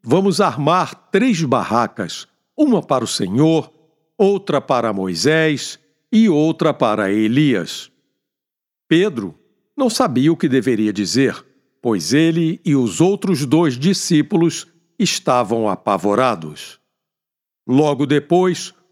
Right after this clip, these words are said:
uma nuvem os cobriu E dela veio uma voz que disse: "Este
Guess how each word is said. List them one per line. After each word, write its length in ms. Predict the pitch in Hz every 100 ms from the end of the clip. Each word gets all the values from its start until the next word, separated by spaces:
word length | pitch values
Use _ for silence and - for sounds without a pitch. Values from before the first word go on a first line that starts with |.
| _ -
uma 260 | 226 247
nuvem 500 | 220 180 208 165 202
os 180 | 160 113
cobriu 640 | - 123 113 170 123 80 - _ _ _ -
E 140 | 220
dela 420 | 156 139 135 139
veio 460 | 113 117 135 135 127
uma 260 | 123 123 120
voz 480 | 101 127 135 123
que 160 | - 131
disse: 640 | 101 127 117 - 98 78 _ _ _ _ _ _ _ _ _
"Este 760 | 226 165 160 - - 131 104 80